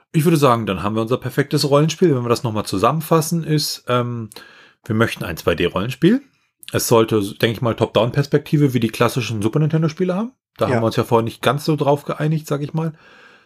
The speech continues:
Speaker 1: Plattform auf alle Fälle mobil. Wenn möglich Controller, ansonsten denke ich, wäre eine Touch-Bedienung auch noch machbar bei zwei D, ne?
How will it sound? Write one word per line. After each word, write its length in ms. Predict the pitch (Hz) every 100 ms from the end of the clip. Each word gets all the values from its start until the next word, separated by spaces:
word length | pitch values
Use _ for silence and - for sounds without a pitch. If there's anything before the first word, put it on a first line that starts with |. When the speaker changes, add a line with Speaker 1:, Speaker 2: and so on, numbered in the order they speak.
| _ -
Speaker 1:
Plattform 440 | 131 - 180 160
auf 140 | 127 131
alle 160 | 160
Fälle 220 | - 143
mobil. 460 | 127 104 107 190 262 - _ _ -
Wenn 420 | 107 147 196 180
möglich 500 | 131 156 165 156 143
Controller, 640 | - 120 - 147 185 196 143
ansonsten 500 | 127 135 147 147 131
denke 200 | 135 139
ich, 140 | 117
wäre 220 | 135 123
eine 240 | 123 120 -
Touch-Bedienung 640 | 135 - 135 127 123 127
auch 220 | 101 101
noch 220 | 104 -
machbar 360 | 101 95 - 85
bei 120 | 85
zwei 200 | - 87
D, 160 | 87 87
ne? 240 | 135 -